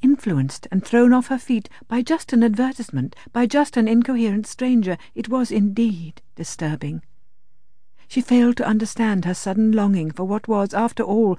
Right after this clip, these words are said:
self-indulgence, when for years no such desire had entered her heart.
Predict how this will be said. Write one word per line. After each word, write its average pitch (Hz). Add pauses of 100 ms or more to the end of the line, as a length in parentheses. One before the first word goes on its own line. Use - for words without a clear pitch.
(160)
self-indulgence, 196 (640)
when 226
for 254
years 226 (220)
no 185
such -
desire 165
had 135
entered 156
her 165
heart. 135